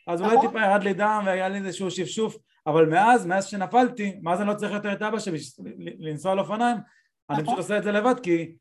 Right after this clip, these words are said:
Speaker 1: כי למדתי, זאת אומרת, לפעמים צריך לקפוץ למים, המים קצת רטובים, נכון, הם קצת קרים, אה, וקצת לא נעים בהתחלה, אבל ברגע שאני בתוך המים, אז אני כבר שוחה, ואז פתאום זה, זה כיף, כי אני מגיע
Speaker 2: נכון.
Speaker 1: למרחקים שלא הגעתי קודם.
Speaker 2: נכון, בדיוק,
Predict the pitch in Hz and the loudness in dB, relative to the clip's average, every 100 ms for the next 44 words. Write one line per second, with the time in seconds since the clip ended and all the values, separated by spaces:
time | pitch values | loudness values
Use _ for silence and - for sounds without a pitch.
0 | _ _ _ _ _ _ 151 151 156 160 | _ _ _ _ _ _ -2 2 2 0
1 | 170 151 208 247 202 135 160 147 208 220 | -2 0 2 2 0 -6 -6 -4 -6 -2
2 | 220 202 - 214 214 180 156 156 190 180 | -2 -4 -4 -6 -2 -2 2 2 2 0
3 | 165 202 208 202 185 180 160 135 151 139 | 0 -2 -2 -2 -2 -2 -2 0 -2 -4
4 | 123 147 139 165 156 - 170 135 143 175 | -4 -4 -2 -2 -2 -2 -4 -2 -8 -10
5 | _ _ _ - 147 143 139 135 135 135 | _ _ _ -6 -2 0 0 -2 -2 -2
6 | 135 131 196 180 180 165 170 160 160 139 | -2 -2 -2 0 0 0 0 0 0 -4
7 | 135 143 135 147 190 226 180 147 208 202 | -2 0 2 4 4 2 0 0 -2 -4
8 | 220 254 254 240 - _ _ - 143 160 | 0 2 2 0 -6 _ _ -8 -4 0
9 | 165 160 175 - 240 - - _ _ _ | 0 0 0 2 2 2 -8 _ _ _
10 | _ 147 185 208 247 202 196 147 151 220 | _ 2 2 2 0 0 -2 -2 2 4
11 | 233 - - _ _ _ 151 147 151 175 | 4 2 -14 _ _ _ -4 0 2 8
12 | 247 202 165 165 151 247 226 175 185 214 | 8 8 0 -2 0 0 2 2 2 2
13 | 214 185 190 160 131 - - _ _ _ | -4 -4 -4 -2 -4 -8 -18 _ _ _
14 | - 220 254 226 233 349 190 | -4 -2 0 0 2 4 2